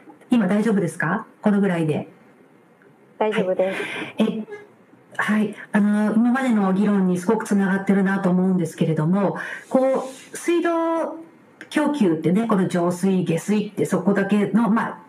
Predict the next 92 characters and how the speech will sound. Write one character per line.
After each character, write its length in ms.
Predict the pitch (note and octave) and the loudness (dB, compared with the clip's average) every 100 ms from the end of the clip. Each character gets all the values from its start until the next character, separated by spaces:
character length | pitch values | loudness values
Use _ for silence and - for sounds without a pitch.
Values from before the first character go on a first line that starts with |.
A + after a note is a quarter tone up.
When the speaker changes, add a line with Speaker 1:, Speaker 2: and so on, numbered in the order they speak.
| - | -2
Speaker 1:
コ 100 | G#3+ | 0
ン 80 | G3 | 2
セ 100 | A3 | 0
ッ 20 | |
シ 120 | A3+ | 0
ョ 40 | |
ン 60 | G#3 | 0
と 60 | E3+ | 0
い 40 | |
う 20 | |
と 60 | D#3 | 0
そ 120 | F#3 | 0
こ 140 | A3+ | 0
だ 140 | G3+ F3+ | 0 0
け 160 | C#4+ | 0
を 120 | D#4+ F3 | 0 0
ね、 140 | F3+ | 2
見 120 | F#3+ | 2
て 80 | F#3+ | 2
る 100 | F3 | 2
よ 100 | E3 | 0
う 40 | D#3+ | 0
な、 180 | D#3 - - | -2 -4 0
な 200 | D#3+ F3 | 0 2
る 100 | E3+ | 0
ん 60 | |
で 80 | D3+ | -2
す 100 | - | -2
け 80 | D3+ | -2
ど 100 | D#3+ | 2
も、 220 | F#3 - - - - - | 0 0 -6 -10 -12 -2
皆 240 | A3 A#3+ B3 | 2 2 0
さ 100 | G#3+ | 0
ん 60 | |
お 20 | F#3 | 0
っ 20 | |
し 100 | A3+ | 0
ゃ 40 | |
る 100 | G#3 | 0
よ 100 | F3 | 2
う 40 | E3+ | 2
に、 120 | F3+ | 2
こ 100 | F3+ | 2
れ 60 | F3+ | 2
全 260 | A#3+ C4 | 2 2
て 100 | F#3 | 2
上 200 | E3+ F#3 | 0 2
流 160 | F#3 G3 | 2 2
か 140 | G3 | 0
ら 120 | F3+ | -2
下 140 | F3 F#3 | 0 0
流 160 | A3 | 2
ま 100 | A3 | 2
で 200 | F3+ - - - - | 0 -4 -8 -20 -12
つ 140 | - F#3+ | -2 0
な 100 | F3 | 2
が 100 | E3 | -2
っ 120 | - | -2
て 100 | D#3 | 0
い 80 | D#3 | 0
ま 140 | D#3 | -2
し 100 | - | -4
て、 140 | - - | -4 0
雨 220 | F3 D#3+ | 0 0
か 100 | - | -2
ら 140 | - | 0
ね、 180 | F3 F#3 - - | 0 0 -4 -2
海 160 | G3+ F#3+ | 0 2
ま 100 | D3 | 0
で 180 | D3+ - - | -2 -6 -14
つ 120 | - F#3+ | 0 0
な 100 | E3+ | 2
が 80 | E3+ | -2
っ 80 | |
て 80 | F3+ | 0
ま 140 | F3 F#3 | -2 -2
し 100 | - | -2
て、 240 | E3 - - - - - - | -2 -2 -8 -10 -12 -12 -4
こ 120 | C#4 | 0
れ 120 | D#4+ | 0
を、 320 | E4 E4 D4+ - - - | 0 -2 -4 -12 -20 -6
あ 160 | G#3+ G#3+ | 0 2
の、 560 | G#3 G3+ G3 F#3+ - - - - - - - - - | 2 2 2 0 -4 -10 -20 -20 -20 -20 -20 -4 0
ど 200 | C#4 D#4 | 2 2
の 160 | D#4+ | 0
よ 240 | D#4+ E4+ C4+ | 0 0 2
う 60 | |
に 140 | G#3+ A3 | 0 0
広 320 | - A#3 A#3+ | 0 2 0
域 160 | - | -2
的 240 | - A3+ G3+ | -2 2 2
に 280 | A3 - | 2 -2